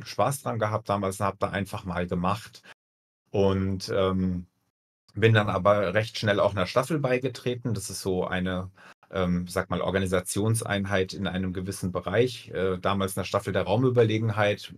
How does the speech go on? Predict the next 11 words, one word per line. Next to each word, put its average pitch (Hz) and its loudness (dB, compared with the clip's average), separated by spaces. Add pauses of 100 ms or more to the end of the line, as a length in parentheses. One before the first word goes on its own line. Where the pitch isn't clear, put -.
(120)
weil's 92 0
eben 92 0
meine 90 2
Spiel-, 110 -2 (480)
äh, 104 -2
Inhalte 107 2
bedient 104 -4
hat 104 -4
damals. 101 -2 (540)
Und, 98 4
ähm, 92 2